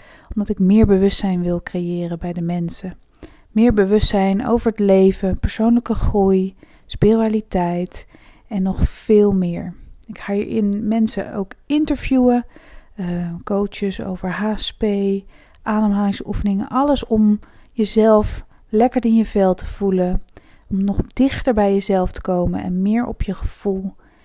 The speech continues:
en je ha-, hè, vanuit je hart te gaan leven. En dat is ook eigenlijk wie,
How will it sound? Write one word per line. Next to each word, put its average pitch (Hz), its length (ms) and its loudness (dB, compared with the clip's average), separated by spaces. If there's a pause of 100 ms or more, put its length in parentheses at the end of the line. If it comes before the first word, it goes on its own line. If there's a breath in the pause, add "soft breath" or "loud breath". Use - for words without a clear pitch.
(220 soft breath)
en 196 200 0
je 185 80 0
ha-, 185 220 -6 (200)
hè, 233 200 -2
vanuit 202 300 -2
je 190 80 0
hart 214 260 -4
te 202 80 -6
gaan 185 360 -8
leven. 180 480 -6 (720 soft breath)
En 208 80 -10
dat 214 120 -4
is 233 120 -2
ook 220 180 -2
eigenlijk 202 500 -2
wie, 175 400 -4